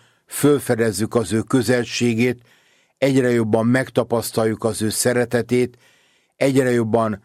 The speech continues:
megértsük azt, hogy hogyan hív engem személy szerint az Isten, hogyan tudok tanúságot tenni hitemről,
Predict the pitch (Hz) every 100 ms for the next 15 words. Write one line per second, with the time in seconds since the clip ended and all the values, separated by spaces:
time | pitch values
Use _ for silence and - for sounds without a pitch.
0 | _ _ 107 123 135 117 123 113 - 113
1 | 120 127 120 - - _ _ _ _ -
2 | 110 - - - 139 131 123 113 110 -
3 | 123 123 113 - - _ _ - 131 131
4 | 120 117 113 - 127 123 120 113 - 113
5 | 110 107 110 101 127 - 123 123 117 _
6 | _ _ _ _ _ 147 139 131 120 127
7 | 120 110 - 135 135 117 123 113 110 110
8 | 120 110 110 104 127 123 123 123 123 127